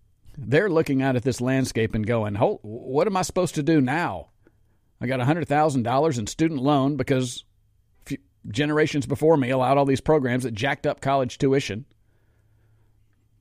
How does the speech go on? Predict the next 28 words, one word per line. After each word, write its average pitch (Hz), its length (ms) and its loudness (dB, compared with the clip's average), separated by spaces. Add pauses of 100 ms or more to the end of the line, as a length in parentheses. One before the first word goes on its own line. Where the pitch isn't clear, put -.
(160)
They're 123 140 -2
getting 143 200 -2
stripped 156 300 4
from 120 260 -2
taxes 139 540 0
like 123 160 0
everybody 131 500 0
else. 135 380 0
The - 80 -10
home 160 280 4
on, 139 180 2
home 151 360 -2
prices, 135 460 -4
because 131 200 2
we've 127 140 0
allowed 123 280 0
all 135 100 2
this 117 140 -2
money 143 260 0
printing, 135 340 -2
are 117 80 -4
through 143 280 2
the 127 100 0
roof. 131 260 2
I 123 140 -4
just 160 200 -2
mentioned 135 460 -2
this 117 300 -8